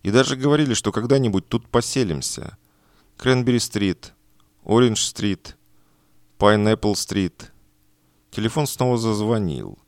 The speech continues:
Я встал и прошёл через комнату, чтобы снять трубку. «Эдди, Кевин, завтра вечером выпьем? В комнате Орфея». «Отлично. Во сколько?» «В восемь.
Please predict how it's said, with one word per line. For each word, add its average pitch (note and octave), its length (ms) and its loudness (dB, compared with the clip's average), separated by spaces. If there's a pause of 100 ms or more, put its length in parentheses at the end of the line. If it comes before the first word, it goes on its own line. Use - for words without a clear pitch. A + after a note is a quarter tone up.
(500)
Я A2 140 0
встал C#3 340 -2
и G#2 40 0
прошёл B2 360 0
через - 300 -6
комнату, E2 420 -2
чтобы F2+ 260 -6
снять F#2+ 300 -6
трубку. - 560 -6 (720)
«Эдди, F#2+ 480 -2 (220)
Кевин, D#2 480 0 (600)
завтра C3+ 320 0
вечером F#2 460 0
выпьем? G#2+ 520 -4 (400)
В - 100 -20
комнате C3+ 380 2
Орфея». D#2+ 680 -2 (680)
«Отлично. A2 640 -4
Во A2 140 -2
сколько?» - 600 -2 (800)
«В G2+ 80 -10
восемь. B2 560 0